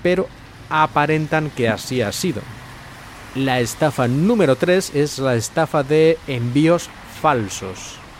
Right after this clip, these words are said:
Como aquí cada vez te llegan más paquetes, yo aquí, yo no sé mi mujer lo que hace, pero aquí casi cada vez que estoy en casa me acaba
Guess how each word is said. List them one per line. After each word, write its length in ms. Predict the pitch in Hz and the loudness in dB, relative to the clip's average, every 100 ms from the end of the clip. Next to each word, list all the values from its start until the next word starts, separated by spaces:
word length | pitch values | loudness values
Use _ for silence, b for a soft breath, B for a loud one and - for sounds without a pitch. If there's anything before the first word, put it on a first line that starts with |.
| - - - | -20 -20 -10
Como 160 | - 127 | -2 0
aquí 220 | 123 147 | 0 -2
cada 180 | 151 147 | 0 2
vez 160 | 143 117 - - - - | 2 0 -4 -20 -20 -10
te 80 | 104 | -4
llegan 240 | 127 123 | -2 0
más 120 | 117 139 | -2 -2
paquetes, 380 | 120 147 143 | -2 -2 0
yo 80 | 143 | 2
aquí, 340 | 151 - 170 170 | 2 2 2 4
yo 120 | 160 | 4
no 120 | 170 | 2
sé 220 | - 175 | 2 2
mi 120 | 143 | 2
mujer 220 | 139 135 160 | 0 2 2
lo 120 | 127 | 4
que 80 | 156 | 2
hace, 280 | - 175 185 B B B - | 2 0 -2 B B B 0
pero 300 | 143 139 139 | 4 6 4
aquí 260 | 135 165 165 | 2 -2 -4
casi 600 | - 160 151 165 160 151 147 | 0 0 0 -4 -4 -4 -2
cada 180 | 156 156 | 2 2
vez 120 | 135 | 2
que 100 | 123 | -2
estoy 220 | 123 156 | 0 2
en 80 | 127 | 2
casa 400 | 135 135 165 160 | 0 0 2 2
me 280 | 143 123 120 | 2 0 0
acaba 960 | 107 147 143 135 135 131 127 120 120 | 0 2 2 4 2 2 2 2 0